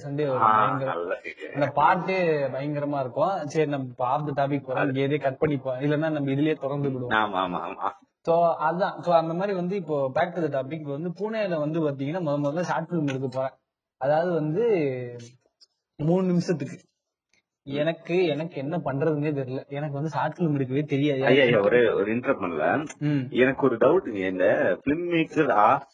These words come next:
Speaker 2: ஆசைப்படுறவங்க எல்லாருக்குமே இந்த மூணு நிமிஷம் ஷார்ட் ஃபிலிம்ங்கிறது
Speaker 1: ம்.
Speaker 2: ஒரு குறியீடா மாறிடுச்சா என்னன்னு தெரியல. நானும் மூணு நிமிஷம் தான் ஃபர்ஸ்ட் ஷார்ட் ஃபிலிம் ஸ்டார்ட் பண்ணேன்.
Speaker 1: இல்ல, எ-, அது எனக்கு காலேஜ் அசைன்மெண்ட் எனக்கு. ஏன்னா எ-,
Speaker 2: அது
Speaker 1: நான் என்னைய எடுக்க, என்னைய நானா எடுக்க விட்டுருந்தா நான் ஒரு இருபது நிமிஷத்துக்கு எடுத்திருப்பேன்.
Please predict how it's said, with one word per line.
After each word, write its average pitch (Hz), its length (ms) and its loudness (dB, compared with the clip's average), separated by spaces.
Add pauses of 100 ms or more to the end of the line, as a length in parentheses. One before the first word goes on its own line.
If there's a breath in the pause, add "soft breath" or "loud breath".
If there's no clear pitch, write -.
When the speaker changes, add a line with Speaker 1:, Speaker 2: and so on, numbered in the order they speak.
(160)
Speaker 2:
ஆசைப்படுறவங்க 113 280 2
எல்லாருக்குமே 95 600 0
இந்த 120 140 2
மூணு 160 520 4
நிமிஷம் 143 460 2
ஷார்ட் 120 340 2
ஃபிலிம்ங்கிறது 104 760 0 (200)
Speaker 1:
ம். 143 240 -2 (400)
Speaker 2:
ஒரு 135 320 2
குறியீடா 170 460 6
மாறிடுச்சா 104 460 2
என்னன்னு 101 360 2
தெரியல. 92 220 0
நானும் 131 440 2
மூணு 131 140 4
நிமிஷம் 127 280 0
தான் 135 140 2
ஃபர்ஸ்ட் 113 260 -2
ஷார்ட் - 260 -2
ஃபிலிம் 98 140 -8
ஸ்டார்ட் - 280 0
பண்ணேன். - 600 -8 (140)
Speaker 1:
இல்ல, 269 160 2
எ-, 208 260 -2
அது 208 320 -2
எனக்கு 196 320 -2
காலேஜ் 220 260 -4
அசைன்மெண்ட் 180 520 -2
எனக்கு. 123 360 -8
ஏன்னா 143 400 -6
எ-, 147 80 -6
Speaker 2:
அது 131 80 0
Speaker 1:
நான் 139 240 -4
என்னைய 165 360 0
எடுக்க, 196 240 0
என்னைய 165 400 -2
நானா 170 320 2
எடுக்க 180 240 0
விட்டுருந்தா 185 320 -2
நான் 196 280 2
ஒரு 180 260 0
இருபது 196 280 0
நிமிஷத்துக்கு 208 440 -6
எடுத்திருப்பேன். 143 520 -8